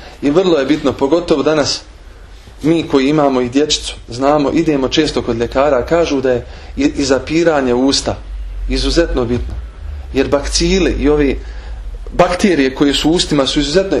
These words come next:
Mi prilikom izapiranja usta, mi ujedno radimo nešto što je korisno za naše zdravlje.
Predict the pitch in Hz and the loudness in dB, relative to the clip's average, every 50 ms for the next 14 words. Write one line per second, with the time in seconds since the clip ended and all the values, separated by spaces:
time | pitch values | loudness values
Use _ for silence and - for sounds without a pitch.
0 | - - 143 170 170 - 180 202 220 202 - 190 165 156 143 151 143 143 - 185 | -2 0 0 0 0 2 2 2 2 2 2 2 2 2 2 2 0 0 2 2
1 | 196 196 170 151 147 143 147 160 175 170 - - 139 139 147 156 - - 180 208 | 2 2 2 2 2 4 4 4 2 2 2 0 0 2 0 0 2 2 2 4
2 | 202 170 160 170 135 147 160 180 175 151 151 143 139 139 156 170 - - - - | 4 2 2 2 4 4 4 4 4 2 2 2 4 4 4 4 2 0 0 0
3 | 151 143 147 - 170 160 139 113 - 127 120 131 127 131 135 - - 110 117 113 | 0 0 4 2 2 4 4 2 2 2 2 4 2 2 2 4 2 2 2 2
4 | 117 107 98 107 | 2 2 2 0